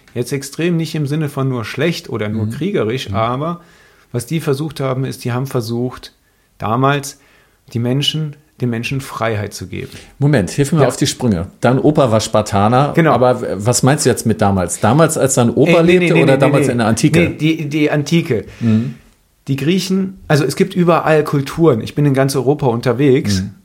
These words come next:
Speaker 1: unter anderem mit dem Helferprojekt, aber auch, äh, um Menschen zu unterstützen und zu helfen und ja, eine neue Art von Gesellschaft des Miteinanders
Speaker 2: Mhm,
Speaker 1: zu kreieren.
Speaker 2: mhm, ja.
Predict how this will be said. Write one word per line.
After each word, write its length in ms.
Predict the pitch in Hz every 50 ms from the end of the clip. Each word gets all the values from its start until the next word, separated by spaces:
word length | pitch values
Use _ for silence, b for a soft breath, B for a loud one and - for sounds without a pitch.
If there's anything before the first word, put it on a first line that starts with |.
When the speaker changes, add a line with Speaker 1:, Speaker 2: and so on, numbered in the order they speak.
| _ _
Speaker 1:
unter 240 | - 127 123 127 117
anderem 200 | 113 123 123 123
mit 140 | 120 117 -
dem 80 | 120 120
Helferprojekt, 640 | 135 151 - 156 147 151 151 156 160 151 151 -
aber 260 | 127 127 123 120 113 -
auch, 480 | 131 139 135 147 160 - - - - -
äh, 40 |
um 580 | 127 127 123 127 127 131 - 131 127 131 131 - -
Menschen 440 | 123 123 127 135 135 - 139 139 135
zu 140 | - 131
unterstützen 480 | 123 120 - 123 117 - 135 135 - 135
und 100 | 127 120
zu 100 | - 123
helfen 380 | 110 117 127 139 139 160 165 170
und 380 | 151 131 131 127 - - - _ _ _ _ _ _ _ _ _ _ _ _ -
ja, 140 | 117 120 143
eine 140 | 160 139 127
neue 240 | 131 135 147 147
Art 140 | - 135 135
von 140 | 135 143 139
Gesellschaft 420 | 127 110 123 143 143 - 139 -
des 140 | - 123 -
Miteinanders 640 | 143 175 - 151 123 113 107 107 107 107 107 104 -
Speaker 2:
Mhm, 100 | 131 147
Speaker 1:
zu 140 | 180 185 196
kreieren. 460 | 226 - 113 107 151 175 - 185 196 -
Speaker 2:
mhm, 80 | 123
ja. 160 | 113 113 170